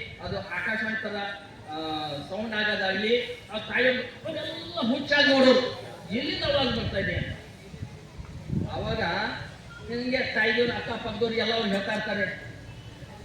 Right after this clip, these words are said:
ಹಿಂಗೆ ಸೌಂಡ್ ಬರ್ತದೆ, "ಅಮ್ಮ,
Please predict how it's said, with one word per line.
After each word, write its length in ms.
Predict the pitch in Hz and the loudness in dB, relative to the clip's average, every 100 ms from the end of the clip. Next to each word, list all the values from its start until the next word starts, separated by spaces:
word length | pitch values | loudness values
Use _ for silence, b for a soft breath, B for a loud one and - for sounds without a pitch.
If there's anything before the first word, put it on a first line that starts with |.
| - | -6
ಹಿಂಗೆ 640 | 254 254 285 - 233 285 | -4 -4 -2 0 2 2
ಸೌಂಡ್ 540 | - - - 339 403 | 0 -6 -6 -4 -2
ಬರ್ತದೆ, 520 | 359 - 285 247 247 - - - - 202 | 0 4 8 10 10 8 4 -4 -6 2
"ಅಮ್ಮ, 200 | 247 | 4